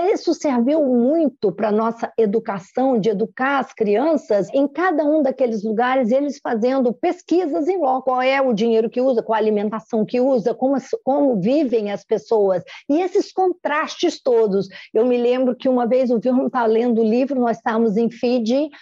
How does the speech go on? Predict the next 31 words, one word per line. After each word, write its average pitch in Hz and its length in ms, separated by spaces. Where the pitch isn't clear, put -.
numa 262 240
vila 247 520
onde 208 240
não 196 180
há 196 60
água 247 340
encanada, 233 760
que 269 80
ensinou, 269 680
inclusive, 240 580
o 269 60
cuidado 269 720
com 233 140
a 214 80
água, 220 320
porque 240 260
eles 226 200
tinham 247 220
um 359 220
poço 269 420
d'água 226 440
todo 349 280
cercado 214 560
de 190 80
bambu 196 480
e 254 80
tinha 320 240
um 294 100
guardião 294 720
do 277 200
poço, 214 680